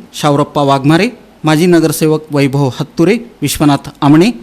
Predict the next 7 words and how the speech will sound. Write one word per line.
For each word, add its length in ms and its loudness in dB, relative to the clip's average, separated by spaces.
विजयकुमार 540 0
शाबादे, 460 -2
के 160 2
एन 180 0
हुगार, 260 -2
शशिकांत 580 -4
अक्कळवाडी, 520 -2